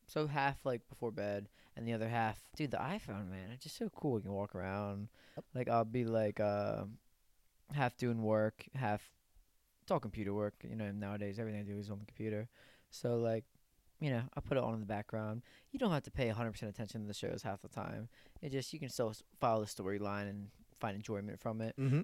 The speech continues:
Speaker 1: But also, just a quick little thing is, like, all these articles, it says, like, Bill Gates never watched T V. Yeah, I'm sure he didn't. But there's,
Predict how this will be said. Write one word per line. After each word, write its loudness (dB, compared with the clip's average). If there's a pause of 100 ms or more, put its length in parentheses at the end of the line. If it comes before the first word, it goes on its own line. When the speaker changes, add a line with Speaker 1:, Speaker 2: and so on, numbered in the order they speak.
Speaker 1:
But 2
also, 4
just -2
a -8
quick -2
little 4
thing 2
is, -2
like, 2 (460)
all 8
these 4
articles, 0
it -10
says, 0
like, -4 (1040)
Bill 2
Gates -6
never -6 (160)
watched -4
T -4
V. 0
Yeah, 6
I'm 2
sure 4
he 2
didn't. -4
But 8 (280)
there's, 0